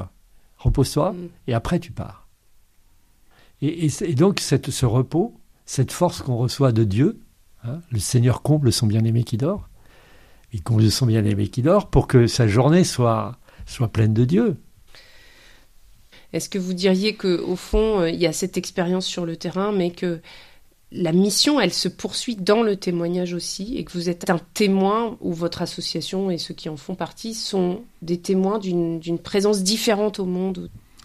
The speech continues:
Speaker 1: Alors, deux, deux temps de réponse. Premier temps, c'est qu'effectivement, en tout cas, moi, et puis tous ceux qui témoignent, le témoignage nous ressource. Et c'est
Speaker 2: Oui.
Speaker 1: une joie de témoigner. Alors, c'est pas vrai pour tout le monde.
Speaker 2: Ah.
Speaker 1: Je veux dire que il y en a qui aiment pas être sur la scène, quoi. Mon épouse, elle a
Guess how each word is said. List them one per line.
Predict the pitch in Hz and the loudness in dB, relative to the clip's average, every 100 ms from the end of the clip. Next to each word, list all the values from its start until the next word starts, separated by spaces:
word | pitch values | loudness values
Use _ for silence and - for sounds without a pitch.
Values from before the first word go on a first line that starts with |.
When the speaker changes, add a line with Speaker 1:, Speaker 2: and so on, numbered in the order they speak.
| - - - - - - | -20 -20 -20 -20 -18 -6
Speaker 1:
Alors, | 113 | -2
deux, | 113 175 | 0 2
deux | 127 139 | 4 6
temps | 135 143 | 6 6
de | 117 | 4
réponse. | 127 143 - - - | 2 0 -6 -10 -8
Premier | 131 139 151 | 4 6 6
temps, | 180 | 2
c'est | - | -2
qu'effectivement, | 110 104 123 151 139 - 62 - | -4 -2 0 0 0 -6 -18 -6
en | 131 | -6
tout | 101 | -2
cas, | 127 127 | -4 -2
moi, | 117 135 139 139 | 0 2 2 -2
et | 110 | -6
puis | 113 117 139 - | -4 -6 -6 -12
tous | - | -14
ceux | - 123 | -8 -6
qui | 98 | -4
témoignent, | 113 110 147 | -2 0 0
le | 120 | -2
témoignage | - 107 110 117 - | -2 0 2 2 4
nous | 110 | 4
ressource. | 120 143 - - - - - - - - - - | 4 2 -2 -8 -16 -20 -20 -20 -20 -20 -20 -10
Et | - | -2
c'est | 110 | 2
Speaker 2:
Oui. | |
Speaker 1:
une | 110 | 4
joie | 98 160 | 6 4
de | 143 | 6
témoigner. | 131 123 117 92 - _ _ _ - - | 4 6 4 0 -6 _ _ _ -18 -12
Alors, | 135 107 | -6 -2
c'est | - | 2
pas | 147 165 | 6 8
vrai | 170 | 6
pour | 147 139 | 6 4
tout | |
le | 139 | 4
monde. | 104 92 - - - - | 2 -2 -10 -20 -20 -8
Speaker 2:
Ah. | 104 | 0
Speaker 1:
Je | 117 | 0
veux | 117 | 2
dire | |
que | 117 101 - - - - _ _ - | 2 2 -4 -16 -18 -20 _ _ -2
il | |
y | 120 | 4
en | 127 | 6
a | 135 | 6
qui | 123 | 4
aiment | 110 | 4
pas | 127 127 127 | 4 4 4
être | - | 2
sur | 117 | 0
la | 110 | 0
scène, | - 104 98 | 0 -2 -4
quoi. | 110 | -6
Mon | 110 113 | 0 2
épouse, | 117 139 113 | 2 2 2
elle | |
a | 98 | 0